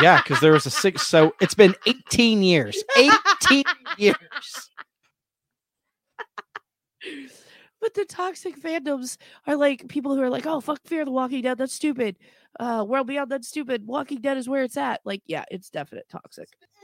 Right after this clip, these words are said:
Speaker 2: <laughs> It's been, I'm so dumb. Mil-, oh, yeah, fucking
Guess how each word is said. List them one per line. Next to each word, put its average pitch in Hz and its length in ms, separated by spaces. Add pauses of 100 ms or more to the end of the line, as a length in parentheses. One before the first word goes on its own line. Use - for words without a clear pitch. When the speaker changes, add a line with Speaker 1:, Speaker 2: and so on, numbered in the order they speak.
(560)
Speaker 2:
<laughs> 254 80 (720)
It's 277 420
been, 277 320
I'm 254 160
so 294 100
dumb. 208 500 (320)
Mil-, 233 320
oh, 208 300
yeah, 175 280 (120)
fucking 170 440